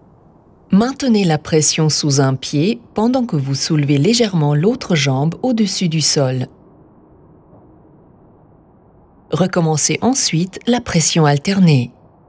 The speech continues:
Attention, ne tendez pas le genou de la jambe soulevée. Application possible au quotidien.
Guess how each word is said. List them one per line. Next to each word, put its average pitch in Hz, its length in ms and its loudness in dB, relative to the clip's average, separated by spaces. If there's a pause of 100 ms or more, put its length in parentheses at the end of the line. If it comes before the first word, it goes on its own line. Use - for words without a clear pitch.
(220)
Attention, 175 680 0 (400)
ne 156 140 4
tendez 139 400 0
pas 220 180 -2
le 254 100 2
genou 170 420 2
de 185 100 0
la 143 160 0
jambe 143 320 0
soulevée. 135 580 -2 (2500)
Application 220 680 -2
possible 180 560 0
au 220 80 0
quotidien. 151 640 -2